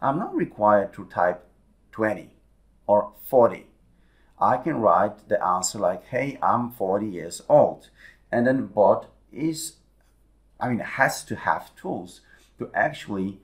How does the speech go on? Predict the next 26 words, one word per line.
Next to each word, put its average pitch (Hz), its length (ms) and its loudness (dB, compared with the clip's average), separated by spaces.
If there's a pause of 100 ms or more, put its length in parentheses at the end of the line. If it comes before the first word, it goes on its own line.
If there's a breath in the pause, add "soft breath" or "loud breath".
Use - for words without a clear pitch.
(580 soft breath)
uh, - 160 -10
recognize 107 920 -2
what 110 200 -2
my 98 280 -4
age 139 260 -6
is, - 300 -18 (320)
not 135 360 0
to 95 300 -8 (100)
ask 104 300 -4
me 107 60 -6
the 92 100 -12
same 104 280 -8 (140)
question 107 460 -8
over 123 300 2
and 95 100 -4
over 98 240 -4
again, 98 460 -4 (320 soft breath)
as 107 160 -4
long 117 200 2
as 104 200 -6
I'm 101 200 -2
not 98 300 -2
answering 95 580 -4
just 101 300 -10
using 82 260 -14
numbers. - 540 -10